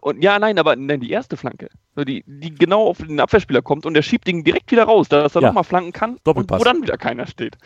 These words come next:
Speaker 2: <laughs> Ja, genau. Do-, oh, fürchterlich. Oder halt vor, vor der Grätsche, äh, vor der ersten Grätsche von, von, ähm,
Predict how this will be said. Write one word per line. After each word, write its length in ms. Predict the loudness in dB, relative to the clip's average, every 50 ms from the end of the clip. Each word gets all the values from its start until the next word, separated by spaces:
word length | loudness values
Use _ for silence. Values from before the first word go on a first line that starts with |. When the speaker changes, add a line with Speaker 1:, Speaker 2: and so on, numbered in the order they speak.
| -20 -20
Speaker 2:
<laughs> 180 | -20 -16 -10 -10
Ja, 80 | -10 -8 -6 -8 -8 -8 -10 _ -14
genau. 300 | -8 -6 -6 -8 -8 -12 -18 -20 -20 -18 -18 -14 -6
Do-, 120 | -4 -2 -2 -2 -2 -4
oh, 140 | -4 -6
fürchterlich. 400 | -8 -2 -2 -2 0 0 -4 -4 -6 -12 -16 -6
Oder 180 | 0 0 2 4
halt 200 | 2 2 0 _
vor, 200 | -2 0 0 0
vor 140 | 2 2 2
der 80 | 2 2
Grätsche, 420 | 0 -2 -4 -4 -2 -2 -2 -2
äh, 300 | -2 -2 0 2 0 0
vor 160 | 2 0 2
der 240 | 4 4 4 4 2 _ _ -20 -12 -4
ersten 580 | 0 2 2 2 0 -4 -16 -20 -20 -20 -12
Grätsche 340 | -6 -4 -4 -4 -2 -4 -8
von, 320 | -6 -6 -8 -8 -8 -12
von, 400 | -10 -10 -10 -10 -10 -14 -14 -14 -8 -4
ähm, 380 | -4 -4 -4 -6 -10 -18 -20